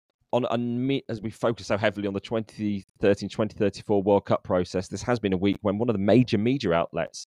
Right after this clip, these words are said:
in the world of sport has had a change, uh, Inside the Games, one that so many rely on for sports news around the Olympic world in particular, a change of ownership and, uh, departure of long-standing, uh, leadership.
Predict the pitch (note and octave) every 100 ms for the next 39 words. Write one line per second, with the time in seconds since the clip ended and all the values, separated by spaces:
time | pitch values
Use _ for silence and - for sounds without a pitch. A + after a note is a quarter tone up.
0 | - F2 E2 E2 D#2 D2+ _ _ _ _
1 | - F2 F2+ E2+ E2 - F2 E2 E2 F#2+
2 | F2 D#2+ - F2+ F#2 F2 G2 F#2+ - _
3 | - A2 G#2 A#2+ A2+ A2 G#2 A2 A2+ G2
4 | D#2+ G2 G2 - - G2+ G2 G2 G2 G2
5 | G2 G2 - F#2+ F#2 - _ _ _ _
6 | _ _ _ _ - - A#2+ F#2+ - A2
7 | A2 G2 G2+ G2+ G2+ G#2 A2+ A#2 - A2
8 | G#2 G#2 - - A2 A#2 A2 A2 - B2+
9 | C3 A2 A2+ C3 A#2 G2+ G2+ F#2 A2 A2
10 | G#2+ B2 A2+ A2+ G#2+ A2 - C#3+ - -
11 | G#2+ G#2+ C#3 C3 - - B2 B2 A#2+ A#2+
12 | A#2+ A#2 A#2 A2 C3+ B2 C#2+